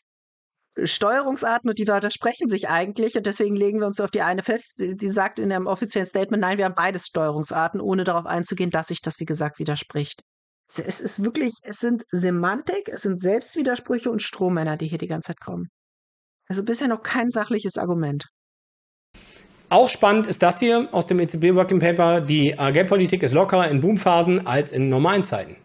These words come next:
Speaker 2: ne? Ist auch eine Evidenz, die man feststellt. Boom und Bust. Phasen, wo Aktien hochgehen, Immobilien teurer werden, ne? Man kann eben feststellen, dass das immer in den Zeiten passiert,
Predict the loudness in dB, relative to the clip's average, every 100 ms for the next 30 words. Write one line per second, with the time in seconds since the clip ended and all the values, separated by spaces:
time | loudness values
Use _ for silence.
0 | _ -6 -6 -8 -16 -20 _ _ _ -8
1 | 0 4 4 4 2 0 -2 -4 -12 -16
2 | -2 0 2 2 -2 -4 -2 4 6 6
3 | 6 4 -4 -16 _ _ _ _ _ _
4 | _ -4 0 2 2 0 0 2 4 4
5 | 4 2 0 -8 -2 2 4 6 4 4
6 | 2 4 4 2 0 -2 -6 -14 -6 -2
7 | 0 2 2 2 0 2 2 2 -2 -4
8 | -2 0 0 0 -2 -4 -4 0 0 0